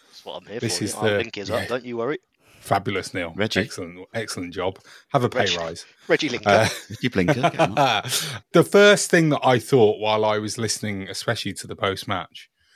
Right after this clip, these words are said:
Speaker 2: on Radio Northampton, was, "Let's not get carried away." We get,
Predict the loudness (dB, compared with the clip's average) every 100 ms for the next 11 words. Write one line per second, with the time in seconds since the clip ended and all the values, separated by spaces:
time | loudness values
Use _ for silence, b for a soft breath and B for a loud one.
0 | _ _ -6 -4 -4 -6 -10 -8 -8 -8
1 | -18 -20 -20 -20 -20 _ _ _ _ _
2 | -8 -4 -2 -2 -6 -8 -6 -4 -2 -2
3 | -2 -4 -8 -12 -10 -2 -2